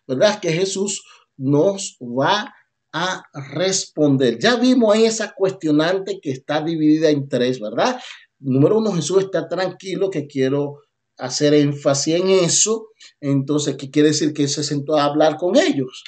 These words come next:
Entonces, vamos a ver desde el amor, ¿verdad? Jesús no estaba gritando. Entonces, vamos a ver aquí. Miren aquí,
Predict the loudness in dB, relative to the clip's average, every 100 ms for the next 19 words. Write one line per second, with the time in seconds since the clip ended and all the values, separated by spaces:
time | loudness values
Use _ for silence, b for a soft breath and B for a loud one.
0 | B B -2 2 2 2 2 0 -2 2
1 | 2 2 -2 2 2 4 6 6 4 -4
2 | -2 -2 -2 -4 -8 -8 -8 -4 -2 0
3 | 0 -4 -6 -4 -2 -4 -6 B B -10
4 | -6 -6 -8 _ 0 4 4 4 6 6
5 | 4 0 -8 -12 _ b _ 2 4 4
6 | 2 -4 -6